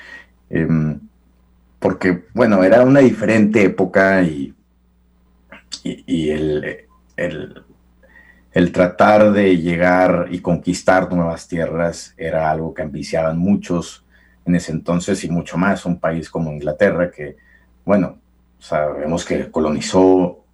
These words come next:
miles y miles de países en el mundo y, y que, bueno, también tardó dar ese paso y, y, y, y madurar como país y dejar ya cada quien a su lado, pero sin antes, pues,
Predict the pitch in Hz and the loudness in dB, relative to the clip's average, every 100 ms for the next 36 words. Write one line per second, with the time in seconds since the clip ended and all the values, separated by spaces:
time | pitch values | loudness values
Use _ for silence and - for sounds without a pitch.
0 | - 85 85 90 92 87 87 78 82 80 | -8 0 4 6 6 4 0 0 -2 -2
1 | 80 80 78 76 78 82 82 - 78 76 | -4 -6 -6 -6 -4 -2 -2 -4 -8 -6
2 | 76 82 95 92 110 - - - - _ | -2 0 0 0 2 0 -2 -12 -20 _
3 | - - 95 123 110 71 71 80 87 104 | -10 -4 0 2 2 -2 -6 -4 0 4
4 | 110 95 95 104 147 - _ _ - 82 | 4 4 2 2 -2 -12 _ _ -4 -2
5 | 87 87 - 92 87 80 - 95 95 - | 0 -2 -8 -4 -4 -2 -2 0 0 -2
6 | _ 76 73 71 69 65 _ _ _ _ | _ -14 -10 -8 -8 -10 _ _ _ _
7 | - 76 73 71 82 85 80 80 87 110 | -12 -10 -10 -6 -4 0 0 2 4 4
8 | 101 92 - _ _ - 80 78 76 69 | 2 0 -8 _ _ -2 2 4 2 2
9 | 82 87 104 110 - - _ - 80 73 | 4 6 4 2 -6 -14 _ -4 -2 0
10 | - 82 87 76 76 - 73 71 - 73 | 0 0 2 0 -2 -2 -6 -6 -6 -6
11 | 67 - - 85 80 - _ - - - | -6 -6 -2 0 0 -4 _ -20 -20 -14
12 | - 101 117 110 92 92 87 82 117 123 | 0 4 4 2 0 2 0 0 2 2
13 | 123 - _ _ _ _ _ - - - | 2 -10 _ _ _ _ _ -2 -2 -2